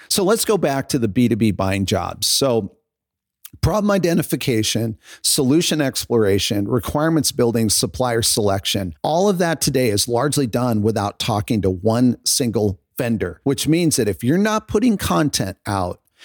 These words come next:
that helps, that can help the buyer through one or all of those steps, the odds of you getting a call is very, very, very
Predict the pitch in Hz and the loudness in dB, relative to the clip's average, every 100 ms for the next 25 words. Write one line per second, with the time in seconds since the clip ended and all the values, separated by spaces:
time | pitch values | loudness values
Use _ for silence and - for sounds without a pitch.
0 | - - 147 - - 139 175 131 - - | -20 -6 -6 -6 -4 -2 0 -2 -2 -2
1 | 139 - 113 - 156 - 180 139 135 135 | -2 -2 -4 -2 -4 -2 -4 -2 -2 -2
2 | 113 92 90 _ _ _ - 127 107 110 | -2 -4 -10 _ _ _ 0 2 2 0
3 | 147 160 160 117 117 - 123 147 143 101 | 2 2 2 0 -2 -2 0 2 0 2
4 | 117 110 - - 131 95 - - - _ | 0 2 -2 -2 -2 -4 -4 -4 -4 _
5 | _ _ _ _ _ _ 113 147 - 143 | _ _ _ _ _ _ -4 -4 -2 -2
6 | 165 190 139 110 107 143 131 131 127 110 | -2 0 -2 -2 0 0 0 0 2 0
7 | - 123 113 117 135 - 113 95 87 123 | -2 0 0 0 -2 -2 -2 -2 -2 0
8 | 117 117 110 92 117 101 98 101 - 104 | 2 2 0 0 -2 0 0 -2 -4 -2
9 | 92 92 90 | 0 0 -2